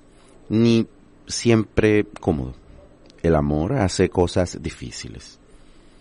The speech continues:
Habla de verdades difíciles, pero necesarias. Confronta inicia conversaciones difíciles,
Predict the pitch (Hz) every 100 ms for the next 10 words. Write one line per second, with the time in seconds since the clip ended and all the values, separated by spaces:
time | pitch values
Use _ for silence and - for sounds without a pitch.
0 | - _ - 95 101 107 95 90 95 107
1 | 107 101 101 - 185 - 95 80 69 -
2 | - 87 82 - 82 78 - - 92 82
3 | 67 - - - - - - 101 98 -
4 | 95 120 127 123 123 135 _ - - -
5 | - _ _ _ _ _ - 104 101 -
6 | 107 95 - 85 80 82 - 76 73 67
7 | 69 - 135 - 127 120 120 -